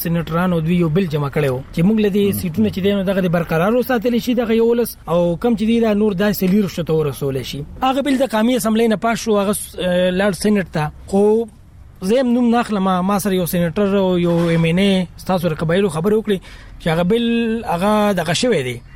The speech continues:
ختم شوی دی، د هغې وجود ختم دی. نو څه فایده یې وکړله چې تاسو اوس په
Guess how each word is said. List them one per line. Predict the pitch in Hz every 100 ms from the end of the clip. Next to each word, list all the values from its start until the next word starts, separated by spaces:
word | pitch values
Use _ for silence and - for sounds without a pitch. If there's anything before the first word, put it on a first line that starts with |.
| -
ختم | - 190 196
شوی | - 240 151
دی، | 127 120 - - - -
د | 170
هغې | 190 262
وجود | 226 208 302 202
ختم | - 135
دی. | 123 117 - 185
نو | 220 240 247 - - -
څه | - 339 285
فایده | 240 208
یې |
وکړله | 202 175 190 185 185
چې | 190 185 180 226 -
تاسو | 214 214
اوس | 208
په | 214